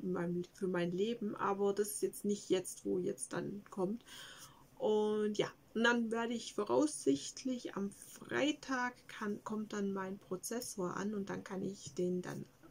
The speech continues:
und alles zusammenbauen und hab dann am Samstag einen P C, wenn alles nach Plan läuft. Wenn, wenn das Wörtchen wenn nicht wäre. Aber es ist halt jetzt wirklich so. Und, ähm, ja,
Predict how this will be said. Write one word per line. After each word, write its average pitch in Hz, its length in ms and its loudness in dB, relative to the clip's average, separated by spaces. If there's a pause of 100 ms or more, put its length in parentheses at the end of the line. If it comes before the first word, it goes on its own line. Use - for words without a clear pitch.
(120)
und - 320 -4
alles - 260 -4
zusammenbauen 285 640 2
und 214 200 -4
hab 196 160 -6
dann 190 240 -2
am - 160 -4
Samstag 240 720 -2 (880)
einen 330 160 4
P 339 160 4
C, - 260 -4
wenn - 160 -10
alles - 300 -12
nach 240 160 -10
Plan - 320 -4
läuft. - 500 -8 (800)
Wenn, 240 220 -2 (800)
wenn 277 280 0 (140)
das 269 180 -2
Wörtchen - 380 -6
wenn - 160 -6
nicht - 240 -14
wäre. - 180 -8 (220)
Aber - 180 -8
es - 140 -12
ist - 180 -6
halt - 160 -10
jetzt - 180 -10
wirklich 180 320 -2
so. 196 200 -4 (520)
Und, 226 540 4 (100)
ähm, 214 760 -2 (340)
ja, 175 200 2